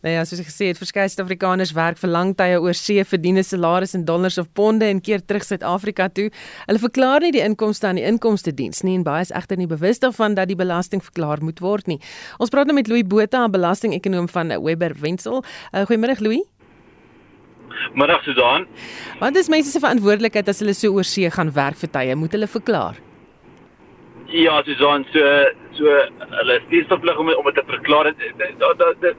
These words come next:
Speaker 2: wat basies waarop dit neerkom, is dit mag wees dat indien hulle sekere, eh, vereistes nakom, dat die inkomste vrygestel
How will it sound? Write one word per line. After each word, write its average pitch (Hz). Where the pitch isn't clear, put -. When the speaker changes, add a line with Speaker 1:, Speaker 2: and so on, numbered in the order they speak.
Speaker 2:
wat 147
basies 175
waarop 143
dit 139
neerkom, 139
is 131
dit 127
mag 139
wees 123
dat 113
indien 123
hulle 139
sekere, 127
eh, 120
vereistes 120
nakom, 117
dat 113
die -
inkomste 131
vrygestel 147